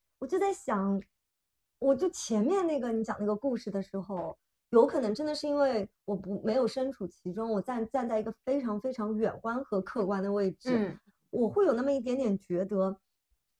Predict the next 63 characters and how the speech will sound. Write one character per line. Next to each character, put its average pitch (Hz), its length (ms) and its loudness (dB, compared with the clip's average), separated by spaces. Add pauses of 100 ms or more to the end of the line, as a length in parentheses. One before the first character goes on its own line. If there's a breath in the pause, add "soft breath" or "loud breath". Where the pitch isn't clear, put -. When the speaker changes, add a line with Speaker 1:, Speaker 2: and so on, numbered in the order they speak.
(180)
Speaker 1:
嗯， 190 400 0
我 220 100 4
理 202 200 0
解 262 160 2
你 185 100 2
的 170 80 0
委 - 260 -2
屈 - 300 -12
Speaker 2:
嗯。 196 240 -4
Speaker 1:
和 233 120 0
你 208 100 4
当 208 200 2
下 226 100 0
的 196 80 2
情 170 300 -8
绪， - 300 -6 (540)
但 311 220 4
也 320 120 6
有 277 120 6
一 247 40 0
种 247 160 0
可 226 180 -6
能 175 160 -2
性， 277 160 -4
你 202 80 0
会 226 140 -4
不 208 80 -6
会 226 100 0
有 175 80 0 (120)
放 185 200 -4
大 185 220 -6
一 160 100 -6
点？ - 40 -16 (240)
Speaker 2:
嗯。 202 420 -6 (500)
Speaker 1:
就 359 260 -2
如 220 220 0
果 240 440 -2 (760)
你 214 220 2
那 285 140 0
个 262 100 2
时 214 220 -4
候 226 180 2
没 202 140 4
有 254 120 6
把 214 120 4
所 254 240 -4
有 233 60 2
事 233 140 -6
情 240 140 -2
都 277 120 6
往 220 220 0
自 311 80 -4
己 - 100 -4
身 175 160 -6
上 175 140 -8
套， - 260 -12
Speaker 2:
嗯。 233 260 0 (960)
Speaker 1:
可 - 140 -4
能 220 140 2
就 302 100 4
不 202 140 -2
会 277 100 6
想 - 260 -6